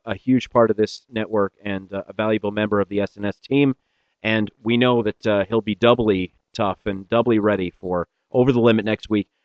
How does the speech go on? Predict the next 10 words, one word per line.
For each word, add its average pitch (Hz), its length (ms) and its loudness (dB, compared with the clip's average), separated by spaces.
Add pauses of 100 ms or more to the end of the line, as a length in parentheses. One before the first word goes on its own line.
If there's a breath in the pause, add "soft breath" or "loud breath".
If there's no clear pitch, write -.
(120)
as 147 220 4
will 123 400 6
the 117 100 -4
Jackson 110 420 0
family, 98 440 -2
who 101 160 -12
will 98 200 -4
be 95 120 -8
joining 101 340 -2
me 95 240 -4